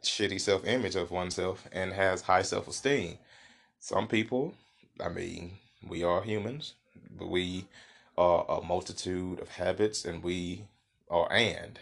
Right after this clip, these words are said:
you know, life is and, not but. So, they are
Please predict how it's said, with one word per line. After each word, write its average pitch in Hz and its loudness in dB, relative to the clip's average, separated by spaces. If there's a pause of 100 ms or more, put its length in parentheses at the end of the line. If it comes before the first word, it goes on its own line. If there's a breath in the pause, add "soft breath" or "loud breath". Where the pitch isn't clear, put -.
you 87 -12
know, 80 -10
life 101 8
is 92 2
and, 95 2
not 90 0
but. - -6 (680 soft breath)
So, - -4 (1120 soft breath)
they 107 8
are 87 4